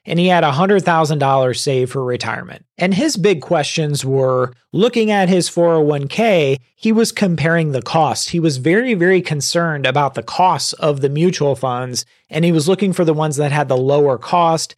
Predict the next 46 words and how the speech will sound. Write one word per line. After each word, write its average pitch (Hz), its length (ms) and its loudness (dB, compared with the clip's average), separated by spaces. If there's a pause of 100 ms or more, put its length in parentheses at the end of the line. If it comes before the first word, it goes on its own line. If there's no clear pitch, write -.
(220)
And 156 180 -2
he, 147 140 -6
should 202 220 0
he 190 120 2
use 143 220 0
this 185 240 0
one 175 320 2
over 131 320 -4
this 170 280 0
one 170 460 0 (300)
because 147 260 0
the 131 140 -6
costs 156 380 0
were 123 140 -6
lower? 185 600 2 (220)
Could 185 160 0
he 190 120 2
save 185 340 0
a 180 40 4
little 170 280 4
bit 160 160 2
of 151 80 0
money 165 500 0 (200)
by 147 160 0
switching 165 560 -2
some 151 220 -2
of 131 80 -4
the 113 120 -4
funds? 180 720 0 (100)
And 208 120 2
I 190 120 2
tried 254 280 0
to 165 100 2
help 165 300 0
him 147 120 -2
the 135 80 -2
best 143 300 -2
I 117 140 -4
could, 160 540 0 (260)
but 180 200 0
what 190 140 2
I 220 80 4
remember 175 560 2
about 135 280 0
this 127 180 -4
fellow 131 480 -2